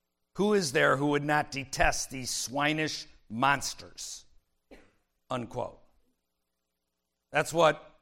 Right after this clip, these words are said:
Luther thought of birth control and the anti-conception mentality. He said this, quote,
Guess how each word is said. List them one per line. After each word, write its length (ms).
Luther 380
thought 480
of 160
birth 280
control 420
and 160
the 180
anti-conception 1000
mentality. 580
He 120
said 340
this, 400
quote, 560